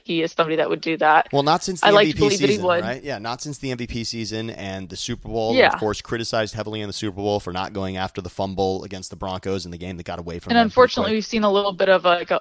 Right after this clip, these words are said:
Speaker 1: a "woe is me" out of Cam. And I know I'm gonna get a lot of, a lot of people coming at me for saying that. And I do think that Cam has the capability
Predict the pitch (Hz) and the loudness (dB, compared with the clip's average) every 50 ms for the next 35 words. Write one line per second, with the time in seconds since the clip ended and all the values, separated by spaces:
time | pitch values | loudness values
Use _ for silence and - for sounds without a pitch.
0 | - 190 190 180 180 185 180 180 175 175 165 165 180 170 165 - - 202 - _ | 2 4 4 6 8 8 8 8 6 0 -8 -8 -8 -8 -6 -6 -8 -10 -10 _
1 | _ _ _ _ _ - - - - - - - - 185 214 - _ _ _ _ | _ _ _ _ _ 2 2 2 0 -4 -4 -4 -2 -4 -4 -6 _ _ _ _
2 | _ _ _ _ _ _ _ - 180 180 180 170 175 175 175 180 180 175 180 180 | _ _ _ _ _ _ _ 4 6 6 6 6 4 4 4 4 4 4 4 2
3 | 180 175 175 165 175 170 170 175 - - - - - - 175 165 156 170 175 185 | -2 -2 2 4 4 6 6 4 2 -2 -10 -18 -6 -2 0 2 6 6 6 6
4 | 196 196 180 - - - - - _ _ _ _ _ _ _ - - 190 185 190 | 6 4 2 0 -8 -16 -18 -20 _ _ _ _ _ _ _ -4 2 4 4 4
5 | 185 196 190 _ _ _ _ _ - - 220 214 - 214 208 - - 202 190 185 | 4 2 -2 _ _ _ _ _ -8 -8 -2 2 2 2 4 4 2 2 4 6
6 | 180 180 - 190 185 180 - 185 180 - - 180 170 165 165 165 165 160 151 156 | 6 6 4 2 0 -2 0 0 -2 2 2 4 4 4 2 0 0 2 4 4
7 | 160 - - _ _ - _ _ _ _ _ _ _ _ - 202 185 180 165 165 | 4 2 0 _ _ -20 _ _ _ _ _ _ _ _ 2 4 4 6 4 2
8 | 160 160 165 180 - - - _ _ _ _ _ _ _ _ _ _ _ _ _ | 0 -4 -8 -12 -14 -14 -16 _ _ _ _ _ _ _ _ _ _ _ _ _
9 | _ _ _ _ _ _ - 180 180 185 185 185 175 160 - - 190 202 202 202 | _ _ _ _ _ _ 4 6 6 6 4 0 -4 -8 -8 -4 -2 0 0 0
10 | 202 202 196 196 - - - - - - 190 - - - - - - - - 185 | 0 -2 -2 -4 -6 -10 -14 -2 0 0 2 2 2 4 4 4 4 2 0 -2
11 | 170 165 165 170 180 190 185 151 156 156 156 165 165 - - 185 - - 190 180 | 0 0 -2 -2 -2 0 2 4 4 4 4 2 0 -2 -2 0 2 0 0 0
12 | 202 160 156 151 156 - 175 185 208 - | 2 2 4 4 4 2 2 2 0 -2